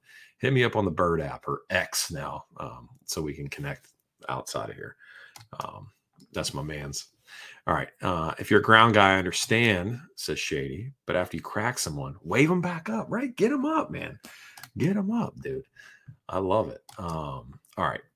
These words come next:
So I thought the body kick from Jake Matthews was good. The, the trajectory going up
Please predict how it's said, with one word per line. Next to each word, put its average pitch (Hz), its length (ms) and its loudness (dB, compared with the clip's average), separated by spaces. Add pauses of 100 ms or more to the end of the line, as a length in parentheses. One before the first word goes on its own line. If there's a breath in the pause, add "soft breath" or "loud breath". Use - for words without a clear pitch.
(280)
So 78 480 2 (440)
I 110 100 10
thought 143 200 10
the - 60 6
body 92 280 4
kick 85 220 -4
from 82 120 -6
Jake 80 240 -2
Matthews 76 420 -8
was 73 120 -8
good. 76 360 -4 (760)
The, 87 260 -4
the 92 100 -2
trajectory 87 760 2
going 80 240 -2 (120)
up 80 260 -2